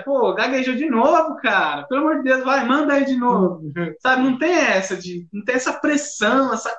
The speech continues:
Speaker 1: coisa, sabe? A gente se diverte, é, a questão é essa, a gente se diverte brincando de poesia.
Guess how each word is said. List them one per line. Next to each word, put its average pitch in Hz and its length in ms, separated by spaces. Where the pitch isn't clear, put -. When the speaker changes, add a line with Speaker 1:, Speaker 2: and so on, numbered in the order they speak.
Speaker 1:
coisa, 226 480
sabe? 208 420
A 185 60
gente 226 180
se 277 140
diverte, 233 640
é, 156 300
a 160 60
questão 185 300
é 247 40
essa, 214 120
a 185 40
gente 196 180
se 254 140
diverte 254 680
brincando 240 460
de 226 120
poesia. 180 520